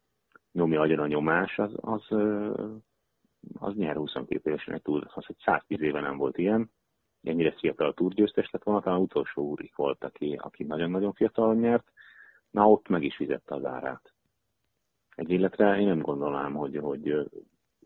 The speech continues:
Bernával olyan sokat változtatná, hát azért az elmúlt egy-két évben már eléggé föl volt kapva és hype-olva, és, ö, nagyon nagy versenyeket nyert.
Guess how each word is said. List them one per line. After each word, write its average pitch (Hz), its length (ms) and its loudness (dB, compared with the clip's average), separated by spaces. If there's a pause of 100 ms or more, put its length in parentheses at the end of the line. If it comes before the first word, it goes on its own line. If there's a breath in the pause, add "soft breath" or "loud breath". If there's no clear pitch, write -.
(180)
Bernával 78 540 0
olyan 73 220 -6
sokat - 500 -10 (1400 soft breath)
változtatná, 87 920 -2
hát - 160 -8
azért 85 220 0
az 87 80 0
elmúlt 80 500 -2
egy-két - 440 -8
évben 76 240 -2
már 73 140 -4
eléggé 71 380 -6
föl 71 160 -4
volt 69 200 -6
kapva - 320 -4
és - 200 -6
hype-olva, 71 760 -4
és, - 360 -12
ö, 71 100 -8
nagyon 73 280 -6
nagy 71 180 -8
versenyeket 71 600 -6
nyert. 76 440 -8